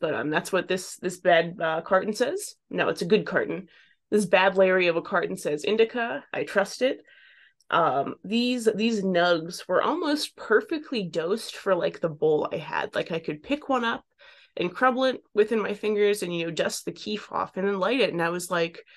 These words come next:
good to go. It was almost as if, like, um, it was like a,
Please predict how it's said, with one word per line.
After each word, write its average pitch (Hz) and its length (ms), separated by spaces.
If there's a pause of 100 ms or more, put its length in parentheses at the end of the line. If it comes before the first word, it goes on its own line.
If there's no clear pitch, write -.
(320)
good 214 160
to 208 80
go. 202 300
It 170 60
was 175 180
almost 190 340
as 202 140
if, 190 220
like, 170 220
um, 151 220
it 160 60
was 165 200
like - 160
a, - 300